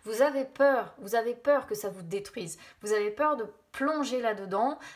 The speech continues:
et vous avez peur de, de finalement, euh, tomber dans la passion, et une fois que vous êtes tombé dedans, bah, de vous dire, euh, « Ça me détruit. »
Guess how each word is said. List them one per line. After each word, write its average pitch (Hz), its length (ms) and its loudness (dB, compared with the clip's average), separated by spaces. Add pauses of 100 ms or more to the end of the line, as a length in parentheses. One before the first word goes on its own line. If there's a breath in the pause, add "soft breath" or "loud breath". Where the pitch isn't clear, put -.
et 196 80 -8
vous 190 260 -6
avez 277 220 0
peur 269 420 0 (160)
de, 196 240 -4 (380 loud breath)
de 202 120 -12
finalement, 277 840 -2
euh, 185 240 -4 (160)
tomber 302 240 -4
dans 269 100 -2
la 226 120 0
passion, 226 400 -8
et 233 80 -2
une 226 160 -6
fois 320 260 0
que 339 80 -8
vous 269 160 -2
êtes 240 140 -4
tombé 220 200 -2
dedans, 196 280 0
bah, 262 80 0
de 202 100 -4
vous 190 140 -8
dire, 233 220 -2
euh, « 190 120 2 (1000)
Ça - 180 -12
me 185 60 -8
détruit. » - 360 -14